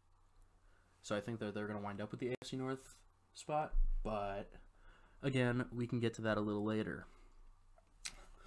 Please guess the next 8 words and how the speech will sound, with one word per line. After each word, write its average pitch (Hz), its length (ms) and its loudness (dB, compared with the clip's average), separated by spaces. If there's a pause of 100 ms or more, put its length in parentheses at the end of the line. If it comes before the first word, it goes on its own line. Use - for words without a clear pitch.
(600)
Uh, 113 220 2
moving 135 260 0
on 127 120 2
to 120 100 -8
the 113 120 -4
Sunday 117 340 -2
games. 104 480 -6 (480)
Uh, 107 440 2